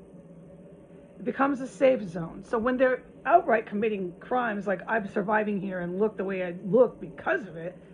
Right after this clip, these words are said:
the police, everybody's on this dope. They're moving it, selling it, God, everything with it, okay?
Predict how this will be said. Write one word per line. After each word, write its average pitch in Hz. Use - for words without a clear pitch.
the 165
police, 262
everybody's 233
on 226
this 202
dope. 220
They're 185
moving 214
it, 170
selling 190
it, 170
God, 180
everything 190
with 156
it, 170
okay? 269